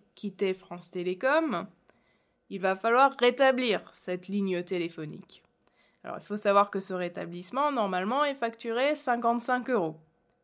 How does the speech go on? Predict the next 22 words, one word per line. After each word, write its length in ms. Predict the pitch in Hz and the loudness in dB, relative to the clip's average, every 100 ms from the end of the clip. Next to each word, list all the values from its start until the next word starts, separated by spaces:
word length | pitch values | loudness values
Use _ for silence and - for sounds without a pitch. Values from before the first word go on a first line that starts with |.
| _ | _
Cette 400 | _ - - 202 | _ -8 -4 -2
facturation 720 | 196 196 - 180 180 - 285 | -2 -4 -2 2 2 0 -4
peut 140 | 220 208 | -2 0
être 320 | 196 190 196 185 - | 0 -2 -6 -8 -4
contestée 720 | 214 202 190 196 - 277 349 _ _ _ _ _ _ | -2 -2 -2 -6 -2 -2 -2 _ _ _ _ _ _
si 580 | - - - 254 269 269 - | -20 -12 -8 -2 -2 -2 -6
vous 340 | 202 202 240 | -10 -6 0
remplissez 720 | 233 233 226 240 226 233 214 - | 2 2 0 -6 -2 2 2 2
une 160 | 220 | 4
attestation 840 | 208 208 208 208 214 208 - 214 208 | 4 4 0 -2 -2 -4 -2 -4 -4
sur 240 | - 185 | -4 -2
l'honneur 580 | 185 180 220 294 339 339 | 0 2 4 4 2 -2
certifiant 960 | - 254 233 - 214 - 240 277 330 330 | -6 -2 -2 -2 -8 -4 0 0 0 -4
que 100 | - | 0
vous 280 | 240 240 233 | 2 2 -2
n'avez 320 | 214 190 196 | -2 -2 -2
jamais 400 | 196 226 233 233 | 2 2 2 0
contracté 680 | 226 208 - 196 - 208 208 | -2 -6 -4 -8 -2 0 0
chez 300 | - 214 190 | -2 -4 -2
un 220 | 190 208 | 0 2
autre 260 | 233 233 208 | 0 0 -8
opérateur 840 | - 180 165 160 220 285 311 | -6 -6 -6 0 2 2 0